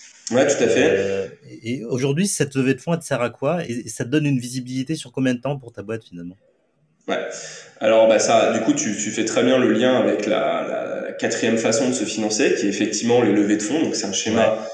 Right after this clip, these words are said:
Speaker 1: relativement classique pour une start-up, c'est-à-dire on abandonne une partie de notre capital pour, euh, auprès d'investisseurs privés,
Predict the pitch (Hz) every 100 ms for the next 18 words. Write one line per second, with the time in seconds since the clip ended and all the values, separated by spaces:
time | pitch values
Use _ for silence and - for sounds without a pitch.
0 | - _ 113 107 113 127 123 120 117 -
1 | - - 104 98 - 104 - 139 - -
2 | 98 101 123 98 - - _ - 107 117
3 | 117 120 135 135 104 120 127 - 123 110
4 | - - - - 117 139 - - - -
5 | _ - - 139 160 160 104 104 104 117
6 | 117 123 113 117 113 - 117 - - -
7 | 113 113 147 - - -